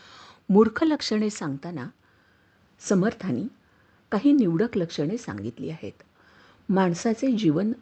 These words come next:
बदलावे व नरदेहाचे सार्थक व्हावे, हा त्यामागील मुख्य हेतू आहे. ज्या माणसाला स्वतःचे हित कळत नाही, त्याला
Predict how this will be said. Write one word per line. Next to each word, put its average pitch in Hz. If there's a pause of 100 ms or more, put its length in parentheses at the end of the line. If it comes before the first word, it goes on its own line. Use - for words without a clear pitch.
(160)
बदलावे 143 (460)
व 208
नरदेहाचे 233
सार्थक -
व्हावे, 226 (440)
हा 220
त्यामागील 185 (540)
मुख्य 220
हेतू 196
आहे. - (960)
ज्या 208
माणसाला 202
स्वतःचे 170
हित 180 (140)
कळत 135
नाही, 143 (960)
त्याला 196